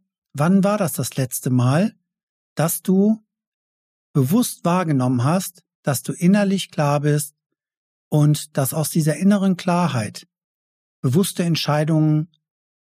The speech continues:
entstanden sind, die auch noch zu einem guten Ergebnis geführt haben. Und gutes Ergebnis heißt in erster Linie,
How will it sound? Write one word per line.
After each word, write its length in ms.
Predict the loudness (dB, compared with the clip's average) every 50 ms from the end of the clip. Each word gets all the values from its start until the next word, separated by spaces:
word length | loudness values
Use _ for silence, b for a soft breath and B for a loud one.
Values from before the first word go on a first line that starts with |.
| _ _ _ _
entstanden 580 | -2 -2 -2 -2 -2 -2 -2 -2 0 0 0 0
sind, 500 | 2 2 2 0 0 -2 -4 -6 _ -2
die 120 | -2 -2
auch 220 | -2 -4 -4 -2
noch 180 | 0 -2 -2 -2
zu 180 | -6 -10 -10 -8
einem 440 | -6 -4 -2 0 0 0 0 -2
guten 640 | 0 0 2 2 2 2 2 2 4 2 2 -2 -4
Ergebnis 580 | _ -6 -4 0 0 -2 -2 -2 -4 -6 -6 -6
geführt 380 | -10 -10 -8 -8 -8 -8 -8
haben. 260 | -10 -10 -10 -10 -12 -10
Und 160 | -8 -8 -4
gutes 360 | 0 0 0 2 0 -2 -2
Ergebnis 480 | -2 -2 -2 -2 -2 -2 -4 -6 -4 -2
heißt 260 | -2 -2 -2 -4 -6
in 80 | -6
erster 360 | -4 -2 -4 -4 -4 -2 0 0
Linie, 440 | 2 4 4 4 4 4 2 -2